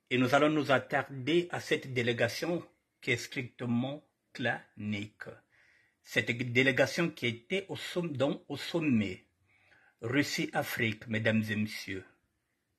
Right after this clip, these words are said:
Nous allons parler encore du tribalisme Mboshi qui est là. Nous allons continuer sur le tribalisme Mboshi, mesdames et messieurs. Voici la délégation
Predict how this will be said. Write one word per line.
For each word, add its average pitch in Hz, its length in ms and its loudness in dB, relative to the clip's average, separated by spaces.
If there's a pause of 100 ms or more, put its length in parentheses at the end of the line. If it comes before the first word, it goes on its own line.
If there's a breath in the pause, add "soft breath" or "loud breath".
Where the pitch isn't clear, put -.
(120)
Nous 107 120 -6
allons 120 180 2
parler 131 800 -2 (140)
encore - 760 -2 (640 soft breath)
du 123 180 -4
tribalisme 139 560 2
Mboshi 117 880 0
qui 123 140 -2
est 120 80 2
là. 127 280 0 (2750)
Nous - 60 -8
allons 110 160 0
continuer 120 600 0
sur - 180 -6
le 110 140 0
tribalisme 113 420 -2
Mboshi, - 480 -2 (220)
mesdames 101 280 -4
et 98 60 -8
messieurs. - 420 -10 (880)
Voici 135 260 2
la 180 100 10
délégation 165 760 4